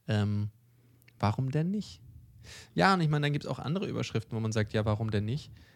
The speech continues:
Ähm, ein paar Millionäre sind ein bisschen unglücklich, weil ihnen ihr Bored Ape gestohlen wurde. Also bitte an der Stelle kurz betroffen schauen. Buhu. Ja.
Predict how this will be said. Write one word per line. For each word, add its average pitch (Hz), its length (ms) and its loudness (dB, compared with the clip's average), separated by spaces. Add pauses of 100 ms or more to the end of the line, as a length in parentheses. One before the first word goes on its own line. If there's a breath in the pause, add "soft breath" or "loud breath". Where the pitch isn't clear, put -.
(180 soft breath)
Ähm, 135 760 2 (840 soft breath)
ein 120 80 0
paar 120 220 6
Millionäre 120 580 4
sind 117 220 0
ein - 20 -2
bisschen 110 220 0
unglücklich, 110 580 -2 (720 soft breath)
weil 104 440 2
ihnen 113 520 0
ihr 107 220 2
Bored 104 400 2
Ape - 420 0 (640)
gestohlen 98 520 -2
wurde. 101 260 0 (100)
Also 107 220 -2
bitte 120 180 2
an 110 80 0
der 113 140 6
Stelle 113 240 0
kurz - 180 0
betroffen - 420 -2
schauen. 139 380 0 (640)
Buhu. 131 460 6 (1200)
Ja. - 260 4